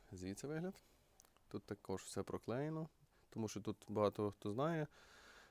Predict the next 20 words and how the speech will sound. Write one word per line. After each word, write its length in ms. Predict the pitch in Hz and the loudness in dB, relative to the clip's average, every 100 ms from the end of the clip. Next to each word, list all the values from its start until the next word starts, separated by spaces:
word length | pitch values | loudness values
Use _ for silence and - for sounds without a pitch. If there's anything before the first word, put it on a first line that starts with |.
| - | 0
резиночка 560 | 117 120 127 104 - | 4 6 6 4 2
на 160 | 107 107 | 4 4
боковій 320 | 104 104 110 | 4 4 4
дверці 360 | 110 147 165 123 | 4 4 4 4
витирає 540 | 107 113 127 147 139 - - | 6 8 8 8 6 0 -10
ось 140 | 98 | -8
цей 160 | - 110 | -2 -2
порожок, 420 | - 95 90 92 | 0 0 0 -4
тому 200 | - 104 | -4 -2
тут 140 | 110 104 | -2 -4
проклеюють. 600 | - - 87 87 - - - - _ _ _ - - - - - - - - - - - - - - - - - - - - - _ - - _ _ - - _ _ _ | -4 -4 -4 -4 -10 -16 -20 -20 _ _ _ -20 -20 -20 -20 -20 -20 -20 -20 -20 -20 -20 -20 -20 -20 -20 -20 -20 -20 -20 -20 -20 _ -20 -20 _ _ -20 -20 _ _ _
Тут 160 | 107 | -12
все 180 | 98 - | -12 -10
гарно. 460 | 95 123 160 151 143 - - - - - - - - - - - _ - - - - - - - - - - - - - - - | -6 -4 -4 -4 -8 -12 -20 -20 -20 -20 -20 -20 -20 -20 -20 -20 _ -20 -20 -20 -20 -20 -20 -20 -20 -20 -20 -20 -20 -20 -20 -10
Там 160 | 110 | -6
є 120 | 98 | -4
отаке 280 | 98 101 - | -4 -8 -12
трошки 240 | - - - | -14 -14 -12
пошкодження, 580 | 113 - 180 185 165 143 | -10 -6 -6 -4 -8 -10
але 280 | - 135 139 | -10 -8 -8